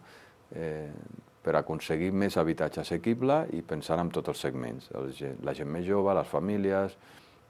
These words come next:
eh, la gent gran, com els pisos, doncs, que vull aprofitar, doncs, eh, per recordar de que,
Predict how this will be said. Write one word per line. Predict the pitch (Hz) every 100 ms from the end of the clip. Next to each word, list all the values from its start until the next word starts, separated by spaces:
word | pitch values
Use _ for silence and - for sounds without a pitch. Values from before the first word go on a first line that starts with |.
| - 190
eh, | 76 76
la | 69
gent | 71 71
gran, | 87 95 104 -
com | - 71
els | 67
pisos, | - 76 76 73 67
doncs, | 71 69
que | - 73 69 67 - - - -
vull | 76
aprofitar, | 80 - 73 80 76
doncs, | 76 71 -
eh, | 78 78 76 - - - - - -
per | 76
recordar | 76 73 78 78 80
de | 76 73
que, | 78